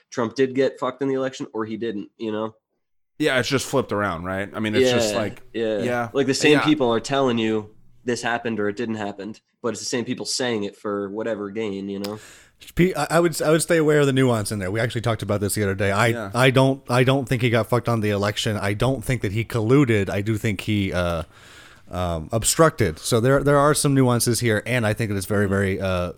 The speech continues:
Speaker 3: very important for the, for the lefties out there to not be doing what I mentioned earlier, uh, because C N N has done a very, very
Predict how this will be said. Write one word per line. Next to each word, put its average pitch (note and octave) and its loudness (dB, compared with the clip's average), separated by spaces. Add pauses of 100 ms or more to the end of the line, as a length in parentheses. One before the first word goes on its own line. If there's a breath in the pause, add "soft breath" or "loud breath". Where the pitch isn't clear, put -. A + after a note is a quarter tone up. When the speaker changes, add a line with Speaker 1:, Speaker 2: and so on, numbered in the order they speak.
Speaker 3:
very A#2+ 0
important G#2+ -2
for G#2 -6
the, G2 -2
for G#2+ -10
the G#2 0
lefties G#2 0
out F#2+ -2
there F#2+ -2
to G2+ -6
not G2+ -2
be F#2+ -2 (500 soft breath)
doing C3 6
what B2 6
I A2+ 2
mentioned A#2 0
earlier, G#2 0
uh, F#2 -2
because G#2 -2 (360)
C C3+ 0
N A#2+ 4
N A#2+ 0
has A#2 0
done A2+ 0
a G#2+ 0
very, A2 2
very G#2 0